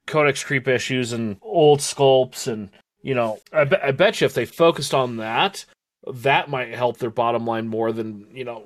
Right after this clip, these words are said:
constantly pushing new variants and versions of, let's be honest, you know, tertiary par-, products for them.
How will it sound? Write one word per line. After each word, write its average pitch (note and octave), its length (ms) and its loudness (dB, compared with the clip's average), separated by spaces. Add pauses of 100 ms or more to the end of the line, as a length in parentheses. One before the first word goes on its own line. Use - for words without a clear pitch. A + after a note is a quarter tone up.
constantly C3+ 420 -4
pushing B2 380 -2
new B2 180 0
variants A#2 480 2
and A2+ 120 -6
versions A#2 420 -2
of, A2 480 -2
let's C#3+ 520 4
be C#3 140 6
honest, B2+ 520 4
you C3 140 -2
know, G#2+ 420 0 (140)
tertiary C#3+ 680 2
par-, B2 380 -2
products A#2 460 -2
for G2 180 -10
them. E2 240 -14